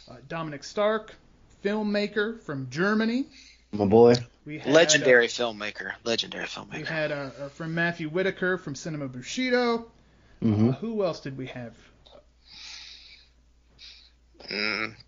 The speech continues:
Speaker 3: toy guy, toy man.
Speaker 1: Well, he's part of the
Speaker 2: Well,
Speaker 1: staff,
Speaker 2: he's a part
Speaker 1: absolutely.
Speaker 2: yeah, guy.
Speaker 1: <laughs>
Speaker 2: Mister Singh.
Speaker 1: Oh, yes, our author, Timon Singh, who, uh, of course, did, uh,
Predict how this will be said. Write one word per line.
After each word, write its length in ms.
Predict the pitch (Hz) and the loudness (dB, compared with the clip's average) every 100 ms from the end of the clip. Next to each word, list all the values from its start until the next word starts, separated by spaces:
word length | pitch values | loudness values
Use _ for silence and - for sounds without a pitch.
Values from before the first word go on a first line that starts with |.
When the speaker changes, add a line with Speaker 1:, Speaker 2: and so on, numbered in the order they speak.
| - | 0
Speaker 3:
toy 360 | - 139 143 143 | 6 10 10 8
guy, 420 | 147 147 147 - - | 8 6 4 -4 -10
toy 220 | - 147 151 | -4 -2 0
man. 280 | 151 151 143 - 151 | 2 2 -2 -16 -12
Speaker 1:
Well, 160 | 123 | -10
he's 220 | 113 123 | -10 -12
part 220 | - 135 123 | -10 -10 -10
of 80 | |
the 140 | 131 170 | -4 6
Speaker 2:
Well, 120 | 131 | 8
Speaker 1:
staff, 120 | 170 | 8
Speaker 2:
he's 80 | 139 | 8
a 40 | |
part 120 | 117 110 | 6 4
Speaker 1:
absolutely. 500 | 98 - 185 196 120 | 4 0 2 4 6
Speaker 2:
yeah, 80 | 127 113 101 101 98 - | 6 4 4 4 6 4
guy. 80 | - - - | 4 0 -8
Speaker 1:
<laughs> 300 | - - - | -12 -8 -2
Speaker 2:
Mister 220 | 127 - | 0 2
Singh. 440 | - 139 143 156 156 - - - - - - 269 | 6 10 10 8 2 -10 -8 -6 -6 -10 -6 0
Speaker 1:
Oh, 160 | 247 | 0
yes, 420 | 175 151 165 170 | 2 4 2 2
our 200 | 160 156 - | -4 -6 -2
author, 340 | 170 175 190 202 | 0 2 2 0
Timon 320 | 170 156 151 | 0 -4 -6
Singh, 460 | - 196 208 233 196 | -6 -4 0 0 -2
who, 340 | 170 147 147 | -2 0 0
uh, 80 | 139 | -2
of 180 | 135 - | -8 -8
course, 220 | 160 151 | -6 -6
did, 260 | 156 151 | -4 -4
uh, 80 | 139 | -6